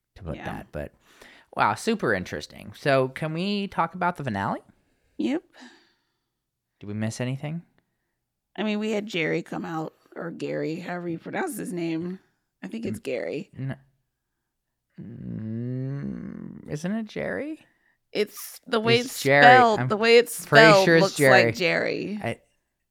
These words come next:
Speaker 1: oh boy.
Speaker 2: <laughs>
Speaker 1: We should have, we should have, I mean, we literally just watched the episode. H-, why are we, ha-, wh-,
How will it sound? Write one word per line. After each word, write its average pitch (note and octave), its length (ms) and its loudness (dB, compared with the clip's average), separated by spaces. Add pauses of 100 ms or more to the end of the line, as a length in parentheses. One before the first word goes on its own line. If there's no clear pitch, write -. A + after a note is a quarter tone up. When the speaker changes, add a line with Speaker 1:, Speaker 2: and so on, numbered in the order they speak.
(760)
Speaker 1:
oh - 360 -6
boy. D#3+ 840 4
Speaker 2:
<laughs> D#4 60 4 (560)
Speaker 1:
We A2 80 -8
should C3 260 4
have, C3+ 300 0
we A#2+ 100 2
should B2 240 0
have, C3 240 0 (840)
I - 40 -10
mean, C#3 180 4
we C#3 140 6
literally C3 400 8
just A2+ 240 -2
watched G2 320 4
the F#2+ 100 2
episode. E2 580 -4
H-, G#2+ 120 -6
why A#2 320 6
are A#2+ 80 8
we, A#2+ 100 4
ha-, A2 240 -6
wh-, A2+ 240 -10